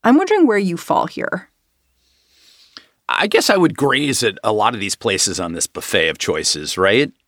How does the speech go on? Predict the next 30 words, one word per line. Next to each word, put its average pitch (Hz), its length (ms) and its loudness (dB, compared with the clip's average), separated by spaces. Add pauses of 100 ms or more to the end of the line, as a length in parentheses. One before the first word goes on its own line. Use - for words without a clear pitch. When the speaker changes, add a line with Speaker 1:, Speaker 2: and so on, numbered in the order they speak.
(360)
Speaker 2:
You 180 80 2
know, 123 160 2
I 151 140 2
think - 680 -4 (580)
that 123 160 -2
there's 139 200 2
an 117 60 0
argument 123 560 0
to - 60 -20
be 117 120 -6
made 92 340 -4
that, - 240 -6
that 101 260 -2
he 117 200 -2
needs 113 300 0
to, - 200 -14
you 135 100 0
know, 85 240 -6 (180)
if - 140 -2
you 180 160 2
only 190 300 2
put - 240 0
him 113 180 -2
in 90 140 -4
Rumble 87 420 -2
or 71 100 -12
something, 78 680 -8
or 82 80 -4
Truth 95 240 -2
Social, 80 560 -2